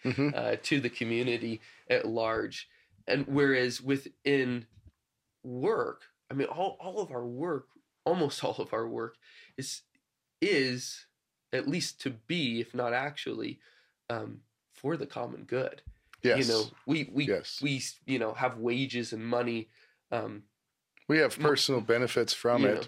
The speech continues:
Speaker 1: but generally it's,
Speaker 2: Yeah.
Speaker 1: generally it's for the common good.
Speaker 2: Well, even it's kind of a technique. I think money's
Speaker 1: Yep.
Speaker 2: kind of like a technique where it makes our work self-referential.
Speaker 1: Yep.
Speaker 2: You know,
Speaker 1: Yep.
Speaker 2: in, insofar as I'm gonna make, you know, this new stool for you, Mike,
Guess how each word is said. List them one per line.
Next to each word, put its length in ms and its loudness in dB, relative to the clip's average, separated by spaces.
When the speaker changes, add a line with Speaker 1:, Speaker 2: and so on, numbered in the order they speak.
Speaker 1:
but 160 4
generally 580 4
it's, 180 2
Speaker 2:
Yeah. 280 2
Speaker 1:
generally 520 4
it's 160 0
for 240 2
the 80 -6
common 360 -4
good. 320 -2
Speaker 2:
Well, 260 4
even 300 2
it's 160 0
kind 160 -2
of 80 0
a 40 2
technique. 480 -4
I 80 -10
think 180 -2
money's 220 6
Speaker 1:
Yep. 80 6
Speaker 2:
kind 100 0
of 80 0
like 140 -2
a 40 0
technique 400 -4
where 260 0
it 140 -4
makes 460 -2
our 140 2
work 360 -2
self-referential. 1160 -2
Speaker 1:
Yep. 240 2
Speaker 2:
You 120 2
know, 240 6
Speaker 1:
Yep. 80 6
Speaker 2:
in, 200 0
insofar 500 2
as 100 0
I'm 180 2
gonna 160 2
make, 380 0
you 80 2
know, 80 2
this 200 -2
new 140 2
stool 480 0
for 140 -6
you, 200 0
Mike, 380 -4